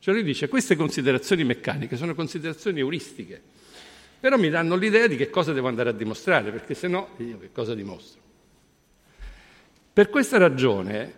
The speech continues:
anche di quei teoremi riguardanti il cono e la piramide, di cui Eudo-, Eudosso trovò per primo la dimostrazione, cioè che il cono è la terza parte del cilindro e la piramide è la terza parte del prisma, aventi la stessa base, la stessa altezza,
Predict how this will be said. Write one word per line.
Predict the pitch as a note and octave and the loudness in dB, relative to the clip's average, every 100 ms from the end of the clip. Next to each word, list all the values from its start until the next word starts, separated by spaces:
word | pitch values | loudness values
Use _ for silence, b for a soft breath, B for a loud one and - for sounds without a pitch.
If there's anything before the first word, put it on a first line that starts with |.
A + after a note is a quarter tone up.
| - | -4
anche | G#3 B3 A3+ - | 2 2 2 0
di | D#3 C#3+ | -2 0
quei | G#3 F3 | 0 0
teoremi | D#3+ C#3+ A#2+ F2 F#2+ | 2 4 2 0 -6
riguardanti | A2 C#3 B2+ B2 F#2+ - | -2 -2 0 -2 -2 -8
il | G2 G#2 - | -12 -12 0
cono | F#3 G3+ D#3+ | 2 4 2
e | |
la | C3 | 2
piramide, | B2+ C3 G#2+ F2 - F#2 | 0 -2 -2 -4 -12 -12
di | G#2+ | -12
cui | A2 F#3 D3 | -8 -6 -4
Eudo-, | B2 C#3+ - | -4 -4 0
Eudosso | C#3+ D3+ D3+ - - A2 | 0 2 2 0 -8 -10
trovò | A2+ B2 D3 | -6 -4 -4
per | - A#2+ | -6 -8
primo | - A#2+ | -4 -4
la | G2+ | -4
dimostrazione, | G#2+ B2 D#3+ - C4 - - A#2 A2+ C#3 | -6 -6 -8 -8 -10 -8 -4 -2 -2 -8
cioè | - - C3 | -6 -2 0
che | B2 | 0
il | G#2+ - | -6 -4
cono | C3+ C3 C#3+ B2 | 2 4 6 4
è | |
la | G#2+ | 0
terza | B2+ D3 - B2 | -2 -4 -4 -2
parte | B2+ B2 - A#2 | -2 -2 -4 -8
del | A2 | -8
cilindro | - C3 B2 G#2+ F2+ E2+ - | -8 -6 -4 -4 -8 -14 -14
e | - | -6
la | A#2+ A2 | -6 -4
piramide | B2+ C3 C3 G#2+ F2+ F#2 | 0 2 2 0 -6 -10
è | C3 | -6
la | G#2+ | -6
terza | G2 C3 - | -4 -4 -2
parte | A2+ A#2+ - | -2 -2 -2
del | G#2+ A2 | -6 -6
prisma, | - C3+ F#2+ E2+ F#2 | -6 -6 -6 -12 -10
aventi | B2 B2 F#2+ | -8 -8 -10
la | F2+ | -12
stessa | A#2 - G#2+ | -10 -10 -10
base, | B2+ C3+ A2 | -4 -4 -6
la | - - | -14 -20
stessa | - - | -16 -14
altezza, | - B2+ A2 - | -10 -10 -10 -12